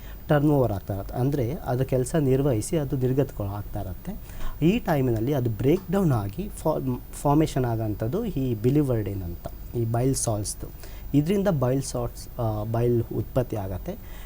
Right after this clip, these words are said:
ಇದು ನಾವು ಯಾವಾಗ ನಾವು ಎಣ್ಣೆ ಪದಾರ್ಥಗಳಾಗಿರ್ಬೋದು, ಜಿಡ್ಡಿನ ಪದಾರ್ಥಗಳಾಗಿರ್ಬೋದು, ಇದು ತಗೊಂಡಾಗ ಹೊಟ್ಟೆ ಭಾಗದಿಂದ ಜಠರ, ಆ, ಕರಳಿಗೆ ಬರೋಂಥ ಟೈಮಲ್ಲಿ ಇದು ಜೀರ್ಣಕ್ರಿಯೆಗೆ ಪೂರಕವಾಗಿ, ಜೀರ್ಣಕ್ರಿಯೆಗೆ ಹೆಲ್ಪ್ ಆಗೋಂಥ ರೀತಿಯಲ್ಲಿ ಇದು ಸೆಕ್ರೆಟ್ ಆಗತ್ತೆ.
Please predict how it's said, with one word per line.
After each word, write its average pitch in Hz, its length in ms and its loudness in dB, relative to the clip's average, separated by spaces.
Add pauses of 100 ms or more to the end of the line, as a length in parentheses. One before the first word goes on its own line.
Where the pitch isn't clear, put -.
(180)
ಇದು 214 180 4
ನಾವು 160 440 2
ಯಾವಾಗ 139 420 2
ನಾವು 131 440 0
ಎಣ್ಣೆ 127 360 2
ಪದಾರ್ಥಗಳಾಗಿರ್ಬೋದು, 110 1080 0
ಜಿಡ್ಡಿನ 120 420 2
ಪದಾರ್ಥಗಳಾಗಿರ್ಬೋದು, 104 1120 -4
ಇದು 117 160 -2
ತಗೊಂಡಾಗ 117 560 0 (480)
ಹೊಟ್ಟೆ 139 260 -2
ಭಾಗದಿಂದ 156 380 2
ಜಠರ, 127 440 0
ಆ, 117 760 0
ಕರಳಿಗೆ 143 480 4
ಬರೋಂಥ 107 380 0
ಟೈಮಲ್ಲಿ 92 680 -4 (120)
ಇದು 151 220 4
ಜೀರ್ಣಕ್ರಿಯೆಗೆ 135 920 0 (460)
ಪೂರಕವಾಗಿ, 107 600 4 (120)
ಜೀರ್ಣಕ್ರಿಯೆಗೆ 139 560 0
ಹೆಲ್ಪ್ 147 240 0
ಆಗೋಂಥ 113 380 -2
ರೀತಿಯಲ್ಲಿ 110 580 -4
ಇದು 180 220 -2
ಸೆಕ್ರೆಟ್ - 440 -2
ಆಗತ್ತೆ. 87 340 -8